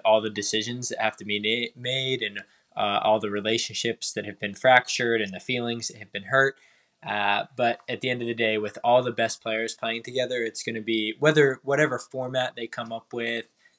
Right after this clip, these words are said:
um, I think that it's gonna be better for the players and the fans. Um,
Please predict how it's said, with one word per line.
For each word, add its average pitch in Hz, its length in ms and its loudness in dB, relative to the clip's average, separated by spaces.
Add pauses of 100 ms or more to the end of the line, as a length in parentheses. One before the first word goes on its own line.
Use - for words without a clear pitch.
um, 104 560 -4 (300)
I 113 100 0
think 120 220 -6
that 110 220 0
it's 104 180 -6
gonna 113 160 -4
be 104 120 0
better 107 280 2
for - 140 -8
the 101 80 -4
players 113 520 0
and 104 180 -6
the 92 60 -8
fans. 101 680 -2 (340)
Um, 98 560 -4